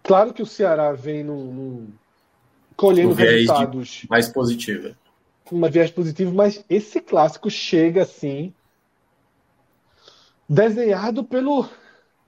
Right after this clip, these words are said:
Speaker 1: pelo, pela tensão máxima, né, assim. Claro que muito pro Fortaleza,
Speaker 2: Mais
Speaker 1: mas
Speaker 2: ainda.
Speaker 1: até a situação,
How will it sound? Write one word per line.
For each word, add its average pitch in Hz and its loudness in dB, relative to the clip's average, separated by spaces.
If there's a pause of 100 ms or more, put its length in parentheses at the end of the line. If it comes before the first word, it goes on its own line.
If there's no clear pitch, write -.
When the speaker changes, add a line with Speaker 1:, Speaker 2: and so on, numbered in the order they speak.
(360)
Speaker 1:
pelo, 220 2
pela 226 2
tensão 247 2
máxima, 160 -2
né, 131 0
assim. 131 -6
Claro 202 2
que 214 -8
muito 220 0
pro 320 -6
Fortaleza, 208 -2 (400)
Speaker 2:
Mais 233 4
Speaker 1:
mas - 4
Speaker 2:
ainda. 233 2
Speaker 1:
até 349 4
a 339 -6
situação, 220 0